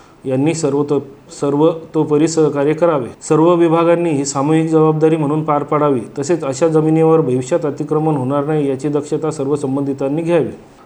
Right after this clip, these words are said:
गायरान जमीन अथवा सार्वजनिक वापरातील जमीन फक्त केंद्र व राज्य शासनाच्या विविध विभागामार्फत राबवण्यात येणाऱ्या सार्वजनिक सुविधा व सार्वजनिक प्रयोजन, पब्लिक युटिलिटी आणि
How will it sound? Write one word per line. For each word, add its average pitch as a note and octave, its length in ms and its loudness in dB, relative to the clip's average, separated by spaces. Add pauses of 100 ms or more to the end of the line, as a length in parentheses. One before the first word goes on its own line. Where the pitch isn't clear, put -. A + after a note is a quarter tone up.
(140)
गायरान D#3 380 2
जमीन E3+ 340 0 (520)
अथवा C#3+ 260 -2
सार्वजनिक E3 600 2
वापरातील D#3+ 500 0
जमीन E3+ 280 0 (180)
फक्त D#3 240 -6 (100)
केंद्र E3+ 240 2
व F3+ 160 4
राज्य D#3+ 300 0
शासनाच्या D#3+ 500 -2
विविध D#3+ 320 4
विभागामार्फत D#3+ 1000 0
राबवण्यात D#3+ 460 2 (100)
येणाऱ्या D#3 520 0
सार्वजनिक D#3+ 640 0
सुविधा D#3 460 2 (100)
व D#3 80 0
सार्वजनिक D#3 680 0
प्रयोजन, F3 400 4 (360)
पब्लिक D#3 340 2
युटिलिटी E3+ 800 2
आणि C#3+ 300 -2